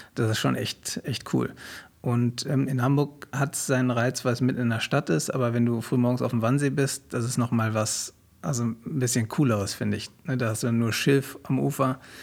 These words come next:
Früher gab's auch noch nicht so viele Motorboote da. Also es war schon echt richtig, richtig cool. Das macht einfach Bock. Ähm, der Sport ist, es ist so ein cooler Mix. Er hat so Sprintelemente,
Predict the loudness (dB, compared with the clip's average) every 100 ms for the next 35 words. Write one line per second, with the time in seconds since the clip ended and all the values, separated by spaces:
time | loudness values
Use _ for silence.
0 | -20 -8 -4 2 2 4 0 0 -2 0
1 | -2 -2 0 2 4 4 2 2 2 2
2 | 2 2 0 -8 -18 -18 -14 -4 -2 0
3 | 0 2 0 -2 -4 -4 -4 -6 -2 -2
4 | 0 -2 -2 -4 -4 0 2 2 -4 -18
5 | -18 -16 -18 -20 _ 0 2 2 0 -2
6 | 0 0 0 -14 -18 -6 -2 2 2 2
7 | 0 -6 -6 0 0 0 2 2 2 0
8 | -8 -8 _ _ _ -2 0 0 -2 -6
9 | -6 -10 _ -20 -20 _ -4 -2 -2 0
10 | 2 4 4 4 2 0 -6 -10 -8 0
11 | 2 2 0 0 2 4 4 4 4 4
12 | 4 2 -2